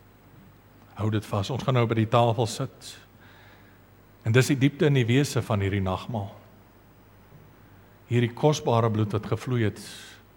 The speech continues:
het dit al my sonde betaal. Nie die goed wat ek gedoen het nie. Het betaal vir die goed wat ek nog gaan doen ook.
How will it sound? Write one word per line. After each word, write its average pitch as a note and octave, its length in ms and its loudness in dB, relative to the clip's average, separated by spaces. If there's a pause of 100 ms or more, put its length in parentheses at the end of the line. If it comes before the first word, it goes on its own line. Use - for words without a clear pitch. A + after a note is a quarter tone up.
(1200)
het A2+ 80 -2
dit A#2+ 120 0
al D#3 160 6
my F#3 120 6
sonde G#2 340 0
betaal. G2 420 -4 (640)
Nie B3+ 120 -2
die A#3 100 0
goed D3 160 0
wat B2+ 120 0
ek A2+ 80 2
gedoen A2+ 340 0
het F#2+ 220 -2
nie. G#2+ 140 -4 (1600)
Het D#3+ 120 -4
betaal F3 320 4
vir D3 120 0
die - 80 0
goed D#3 120 0
wat D3 120 0
ek C3 100 -2
nog B2+ 200 0
gaan D3+ 180 2
doen G2 180 -2
ook. - 220 -14